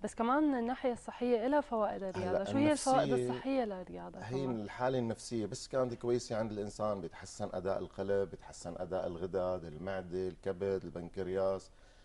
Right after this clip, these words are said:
Speaker 2: حتى المفاصل، حتى العضلات، الأربطة، كلياتها بترجع على الجسم بالخير يعني.
Speaker 1: مهم.
Speaker 2: معروف هاي الشغلة عن الرياضة، شغلة كتير كويسة. آه، بس بيضل عنا إنه يعرفوا ال-، يعني ال-، الآلية كيف يلتزموا بالرياضة. يعني مثلًا أغلب الناس بيروحوا على الصالة، بيلعبوا، بيلعبوا، بيلعبوا لحتى،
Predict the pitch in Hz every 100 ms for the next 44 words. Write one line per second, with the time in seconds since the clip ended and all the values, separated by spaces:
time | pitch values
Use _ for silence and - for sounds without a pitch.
0 | - - 131 - 127 123 - 117 113 104
1 | 92 95 - 120 104 107 113 110 107 -
2 | 117 117 123 104 - 151 160 151 131 -
3 | 127 120 107 107 104 113 110 104 90 -
4 | 87 85 64 57 - - 220 214 226 -
5 | - 82 95 135 - 107 95 - 95 95
6 | 87 87 78 85 87 78 107 107 101 -
7 | 104 95 73 71 - - - - - -
8 | - 110 143 - 156 165 165 147 156 147
9 | 131 127 123 113 143 - 135 120 107 95
10 | 95 92 92 92 90 85 82 82 82 104
11 | 107 139 139 131 - 113 101 131 117 120
12 | 110 98 101 107 101 90 90 113 135 135
13 | 123 120 123 120 110 107 110 107 95 104
14 | 101 95 82 90 92 90 87 107 120 120
15 | 113 120 113 117 113 110 110 113 113 -
16 | 120 110